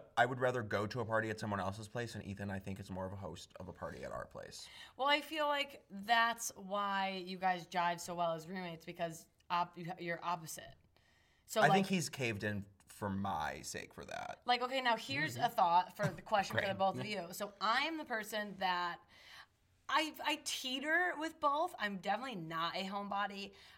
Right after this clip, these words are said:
Speaker 2: I definitely like to be out and about a lot more. But if I have a roommate that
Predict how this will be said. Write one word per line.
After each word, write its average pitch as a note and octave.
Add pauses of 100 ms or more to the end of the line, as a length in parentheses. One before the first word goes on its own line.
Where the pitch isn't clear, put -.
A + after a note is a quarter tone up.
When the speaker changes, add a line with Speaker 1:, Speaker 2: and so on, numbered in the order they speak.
Speaker 2:
I F3
definitely F3
like D#3
to F#3
be F3+
out F3
and F3+
about F#3
a F3+
lot F#3+
more. G3+ (460)
But A3+
if F#3+
I G3
have A3
a F#3
roommate F3+
that F3